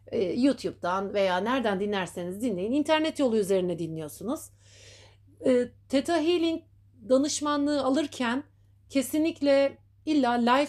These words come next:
birbirinizi görmeniz gerekmiyor. Herhangi bir, atıyorum, bir parkta, live da tabii ki live olursa her şey daha güzel. Bir parkta bile otururken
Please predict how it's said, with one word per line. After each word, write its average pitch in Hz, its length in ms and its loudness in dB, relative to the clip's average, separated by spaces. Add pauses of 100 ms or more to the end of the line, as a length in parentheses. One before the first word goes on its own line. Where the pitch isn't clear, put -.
(120)
birbirinizi 277 520 -2
görmeniz 277 460 0
gerekmiyor. 240 640 -4 (200)
Herhangi 269 480 0
bir, 294 200 -2 (460)
atıyorum, 311 380 0
bir 277 140 0
parkta, 294 560 0 (140)
live 226 380 2
da - 140 2
tabii 226 220 -2
ki 269 160 -6
live 214 260 -2
olursa 208 360 -2
her 196 140 -2
şey 202 240 -2
daha 196 160 -2
güzel. 175 300 -6 (360)
Bir 285 120 4
parkta 269 440 0
bile 277 120 4
otururken 262 680 0